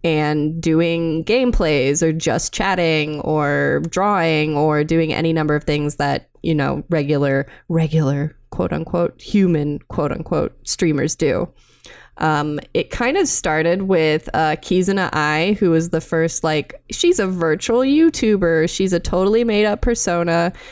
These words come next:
that's voiced by someone that wasn't revealed until much later, um, that does, uh, gameplays and reactions and,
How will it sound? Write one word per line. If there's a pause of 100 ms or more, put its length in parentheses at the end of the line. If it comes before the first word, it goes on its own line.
(160)
that's
voiced
by
someone
that
wasn't
revealed
until
much
later, (440)
um,
that
does,
uh,
gameplays
and
reactions
and,